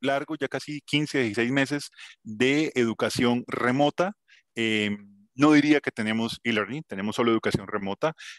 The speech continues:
Tenemos versiones de educación remota como realmente, pues, e-learning, entre comillas. Tenemos, eh, experiencias mixtas que se están desarrollando en algunas escuelas. Tenemos niños que llevan un año desconectados y que solamente reciben un mensaje de texto, un audio, un video por WhatsApp una vez a la semana y mandan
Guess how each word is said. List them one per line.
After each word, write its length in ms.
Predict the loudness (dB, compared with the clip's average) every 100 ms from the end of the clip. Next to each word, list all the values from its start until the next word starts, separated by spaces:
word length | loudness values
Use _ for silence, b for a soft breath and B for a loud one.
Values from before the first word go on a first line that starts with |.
| 0
Tenemos 320 | 2 4 4
versiones 320 | 2 0 2
de 80 | 4
educación 380 | 4 2 -2 -2
remota 420 | 0 0 -2 -4
como 300 | -4 -6 -4
realmente, 600 | 0 0 0 -2 -4 -6
pues, 280 | -4 -6 -4
e-learning, 720 | 0 2 2 0 -4 -6 -10 -16
entre 160 | -18
comillas. 540 | -2 2 4 4 4 -2 B B -4
Tenemos, 760 | 0 2 2 4 4 4 2 0 -4
eh, 240 | -8 -8 -8
experiencias 800 | -8 -2 0 2 0 0 -2
mixtas 420 | 0 -2 0 -2 -2
que 120 | -6
se 80 | -6
están 240 | -4 -2
desarrollando 800 | 0 -2 -2 -2 0 2 2 0 B B -8
en 220 | -4 -2
algunas 400 | -2 0 0 0
escuelas. 540 | -2 0 2 2 0 -2
Tenemos 440 | -2 -2 -2 -2
niños 320 | -2 -2 -4
que 100 | -6
llevan 380 | -4 -2 -2 -4
un 160 | -6 -4
año 280 | -2 -2 -6
desconectados 800 | -8 -10 -12 -2 2 2 2 -4
y 40 |
que 140 | -10 -6
solamente 400 | -2 -2 0 -2
reciben 400 | -2 -2 -2 -2
un 80 | -2
mensaje 380 | -2 0 0
de 80 | -2
texto, 320 | -4 -6 -4
un 120 | -4 -2
audio, 380 | -2 -2 -4
un 100 | -2
video 280 | -2 2 2
por 120 | 0
WhatsApp 320 | -4 -2 -2 -2
una 160 | -2 -2
vez 160 | -2
a 20 |
la 100 | -2
semana 320 | -2 -2 -2 -4
y 60 |
mandan 300 | -8 -10 -14